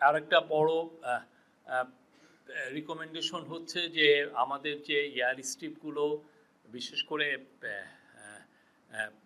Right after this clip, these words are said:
বরিশাল এবং বগুড়ার যেটা, আহ, আহ,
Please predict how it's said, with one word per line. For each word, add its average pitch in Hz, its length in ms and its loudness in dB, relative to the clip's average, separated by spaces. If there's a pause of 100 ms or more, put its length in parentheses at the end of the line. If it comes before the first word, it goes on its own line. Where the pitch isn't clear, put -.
(120)
বরিশাল 170 640 6
এবং 156 380 -6 (760)
বগুড়ার 147 640 2 (520)
যেটা, 135 360 6
আহ, 123 720 0
আহ, 110 140 -12